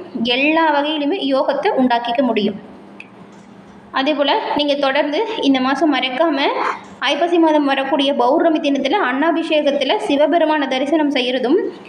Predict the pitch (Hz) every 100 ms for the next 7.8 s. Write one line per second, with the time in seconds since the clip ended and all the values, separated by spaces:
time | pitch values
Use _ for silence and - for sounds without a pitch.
0 | - - 285 339 370 359 311 330 339 320
1 | 403 302 277 277 302 330 392 370 381 392
2 | 285 294 349 277 294 311 320 320 262 247
3 | 381 - 247 269 320 320 277 359 277 262
4 | 254 240 240 254 302 320 330 339 302 233
5 | 226 202 - - - - 269 277 359 415
6 | 392 294 320 330 330 330 320 311 277 269
7 | 277 302 302 277 294 349 285